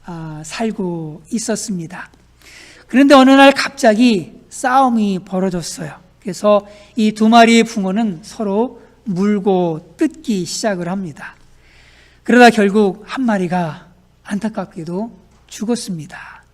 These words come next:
그래서 물 위에 둥둥 떠다녀요. 점점 몸이 썩어갑니다.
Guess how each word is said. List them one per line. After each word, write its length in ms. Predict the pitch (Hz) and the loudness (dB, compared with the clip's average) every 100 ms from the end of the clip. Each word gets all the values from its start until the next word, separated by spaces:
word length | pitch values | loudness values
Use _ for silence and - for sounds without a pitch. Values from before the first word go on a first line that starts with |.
| _ | _
그래서 440 | 202 - 190 180 180 - _ _ _ _ _ _ _ | -10 -6 -4 -4 -8 -20 _ _ _ _ _ _ _
물 200 | 262 220 | -2 2
위에 360 | 214 196 170 156 | 4 2 0 -4
둥둥 400 | - 190 185 175 | -4 -4 -2 -4
떠다녀요. 540 | 214 214 - 160 175 143 - - - - - | -2 -2 -2 -6 -6 -8 -10 -8 -6 -6 -8
점점 320 | 190 185 190 | -6 -4 -4
몸이 320 | 180 180 170 | -4 -4 -6
썩어갑니다. 840 | 170 226 220 208 196 190 226 269 | -4 -2 0 0 -2 0 0 -2